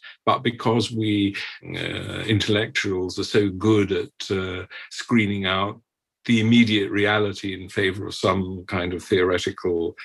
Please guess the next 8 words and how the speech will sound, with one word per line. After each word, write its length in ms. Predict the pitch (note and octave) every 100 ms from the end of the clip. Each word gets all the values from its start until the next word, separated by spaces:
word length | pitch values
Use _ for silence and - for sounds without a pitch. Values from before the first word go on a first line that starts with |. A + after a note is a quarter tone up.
| -
construct, 800 | - A2 G2 - - - - - _ - - _ -
to 140 | G#2+
them, 480 | G#2+ G#2+ G2+ G2 F#2+ - _
the, 880 | - - A2+ G2+ G2 F#2+ F#2+ F#2 - -
uh, 640 | G2+ F#2 F#2 F#2+ G2 G2 - _ -
the 100 | A2
future 640 | - B2+ A#2+ - F2 F2 _ _ - - _ _ -
is 840 | G#2 F#2+ F#2 F2+ F2+ F#2 E2